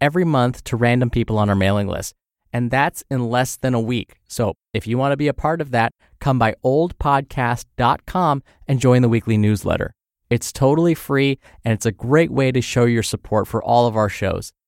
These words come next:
Again, you can join at old podcast dot com.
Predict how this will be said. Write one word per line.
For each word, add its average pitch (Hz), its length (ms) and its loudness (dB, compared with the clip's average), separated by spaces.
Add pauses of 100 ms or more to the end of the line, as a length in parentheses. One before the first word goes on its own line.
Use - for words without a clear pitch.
(220)
Again, 160 360 2
you 151 80 -2
can 120 160 0
join 123 320 0
at - 100 -6 (100)
old 147 320 0
podcast 135 680 -4 (200)
dot 101 260 -2
com. 101 300 -6